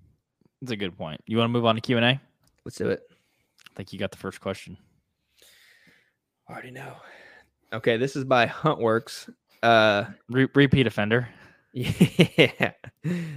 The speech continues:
Speaker 2: This, this might be my favorite question. Uh,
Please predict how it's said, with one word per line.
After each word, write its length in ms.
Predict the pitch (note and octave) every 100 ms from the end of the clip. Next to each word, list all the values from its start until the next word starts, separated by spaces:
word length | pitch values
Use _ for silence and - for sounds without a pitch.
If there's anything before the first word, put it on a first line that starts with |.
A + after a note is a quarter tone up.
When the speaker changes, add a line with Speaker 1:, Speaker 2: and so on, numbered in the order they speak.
| A2+ -
Speaker 2:
This, 520 | C3 B2+ - B2+ B2
this 280 | - C3 A#2+
might 140 | A#2+
be 100 | A2+
my 140 | A2 G#2+
favorite 260 | G#2+ G2 F#2
question. 460 | E2+ - A2+ A#2 -
Uh, 360 | A#2+ A#2+ G#2